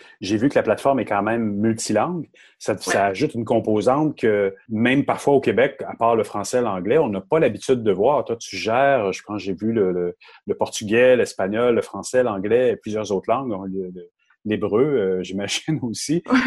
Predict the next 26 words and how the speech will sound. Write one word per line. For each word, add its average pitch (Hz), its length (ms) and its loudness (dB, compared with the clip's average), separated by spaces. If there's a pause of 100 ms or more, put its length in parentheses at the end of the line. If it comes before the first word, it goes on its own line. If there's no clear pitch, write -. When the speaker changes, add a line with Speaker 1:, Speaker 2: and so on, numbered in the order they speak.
(120)
Speaker 1:
Ça 165 300 2
fait - 0 -
vraiment 139 460 4
beaucoup 135 220 2
de 110 80 0
langues. 139 300 0 (340)
Euh, 110 200 2
comment, 131 180 2
Speaker 2:
Ouais. 185 80 2
Speaker 1:
comment 156 200 -2
tu - 160 -4
gères 120 200 4
ça, 196 160 -2
toi, 143 140 2
au 120 40 6
niveau 107 260 2
de, 101 260 4
de, 92 300 0 (200)
des 101 260 -6
inputs, 117 420 2
de 107 60 0
tout 104 160 -8
ce - 60 -14
que 107 60 -6
tu - 120 -8
reçois ? 135 300 -8